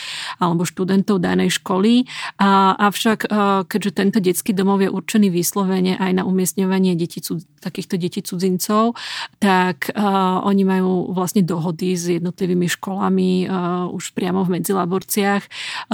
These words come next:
ktoré sú ochotné tieto deti prijímať a, ehm, teda v týchto prípadoch to začleňovanie do toho školského procesu, e, nie je až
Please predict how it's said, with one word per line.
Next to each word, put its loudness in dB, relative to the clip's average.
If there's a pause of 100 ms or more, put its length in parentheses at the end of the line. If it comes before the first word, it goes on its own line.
(280)
ktoré -2
sú 0
ochotné -2
tieto -4
deti -4
prijímať 0
a, -2 (400)
ehm, 0 (560)
teda 0 (560)
v -12
týchto 0
prípadoch -2
to 0
začleňovanie 0
do -4
toho -4
školského -4
procesu, -4
e, -16 (800)
nie 0
je -4
až -4